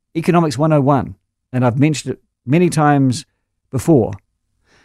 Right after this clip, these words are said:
And remember that National is running on the promise of being prudent financial managers.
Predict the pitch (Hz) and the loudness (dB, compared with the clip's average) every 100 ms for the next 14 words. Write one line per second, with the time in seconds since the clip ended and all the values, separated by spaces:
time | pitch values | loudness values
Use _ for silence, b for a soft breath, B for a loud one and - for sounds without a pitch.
0 | _ _ _ _ 139 147 139 151 165 190 | _ _ _ _ -2 -2 2 2 4 2
1 | 127 131 135 170 185 - 190 123 127 151 | 0 -2 0 0 0 -2 -2 0 0 0
2 | 156 135 110 156 143 139 123 110 139 135 | 2 0 0 -2 -2 -2 -2 2 2 2
3 | - - 160 156 151 - 147 131 135 110 | 0 0 2 4 2 -2 0 0 0 -2
4 | 131 117 156 156 117 98 92 - | -4 0 2 2 0 -4 -10 -18